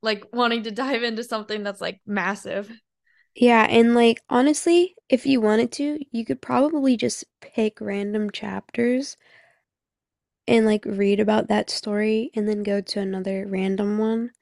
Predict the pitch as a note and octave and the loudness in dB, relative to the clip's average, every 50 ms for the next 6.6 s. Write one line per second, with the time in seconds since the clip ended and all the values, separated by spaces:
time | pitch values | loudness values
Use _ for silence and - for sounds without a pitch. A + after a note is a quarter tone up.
0 | _ _ - B3 B3 A3 G3+ G3 F#3+ F#3 F3 F3 F#3+ A3+ A#3 A#3+ B3+ C4+ C4+ A#3+ | _ _ -8 -6 -6 -4 -4 -2 -2 -2 -4 -2 0 0 2 2 4 2 2 4
1 | G#3+ A3+ A3 G#3 G3 G#3 G#3 G#3+ G#3 - _ - _ _ _ A3 G#3+ G#3 G3+ G3 | 4 2 2 2 2 0 2 2 0 -2 _ -16 _ _ _ 0 2 2 0 -2
2 | F#3+ G3 _ _ - _ _ _ - G#3 - - - - G#3+ G3+ G3+ G3+ G3+ G3+ | -6 -10 _ _ -20 _ _ _ -4 -4 -4 -4 -4 -4 -2 -2 0 0 0 -2
3 | G#3 - - G3+ G3 - F#3+ F#3+ F#3 - - - G3 F#3+ F#3+ F#3+ F#3 F#3 F#3 F3+ | -4 -4 -4 -6 -4 -2 -4 -4 -4 -6 -6 -4 -4 -2 0 0 -2 -2 -2 -2
4 | F3+ F#3 F#3 F#3 F#3+ F#3+ _ _ _ _ _ - A3+ - A3+ A3 A3+ A3+ _ _ | -2 -2 -2 -4 -6 -8 _ _ _ _ _ -4 0 2 4 4 4 2 _ _
5 | - - - A3+ A3 G#3+ G#3 - - A3+ G#3+ G#3 F#3 G#3 - G3+ G3 F#3+ - - | -6 -2 2 4 4 2 2 0 0 0 0 0 0 -4 -4 -4 -4 -4 -2 -2
6 | G#3 G3 F#3+ F#3+ - - G3 F#3+ F#3+ F#3+ _ - | -2 0 0 -2 -2 -2 0 0 0 -2 _ -10